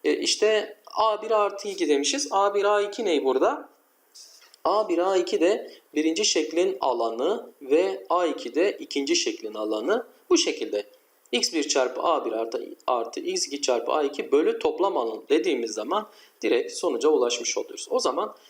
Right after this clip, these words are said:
bir aşağıda hesaplamamızı görelim.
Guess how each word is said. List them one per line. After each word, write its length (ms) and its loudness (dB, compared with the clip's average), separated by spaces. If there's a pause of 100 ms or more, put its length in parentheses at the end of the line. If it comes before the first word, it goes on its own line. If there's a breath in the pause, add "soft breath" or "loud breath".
(180 soft breath)
bir 100 0
aşağıda 680 0
hesaplamamızı 920 -2 (640)
görelim. 480 2